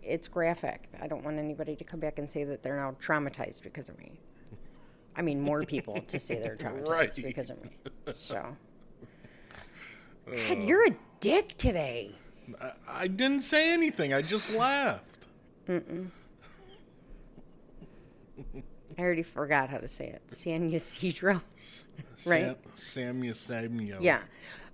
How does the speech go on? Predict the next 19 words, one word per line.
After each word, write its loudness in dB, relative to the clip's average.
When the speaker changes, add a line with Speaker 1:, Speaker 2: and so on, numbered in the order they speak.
Speaker 1:
I 10
will 8
say, 6
too, 0
there 8
are 8
a 4
lot 6
of, 2
um, -2
names 4
in 2
here 2
that 2
I'm 2
probably 0
gonna -4
butcher, -4
so -2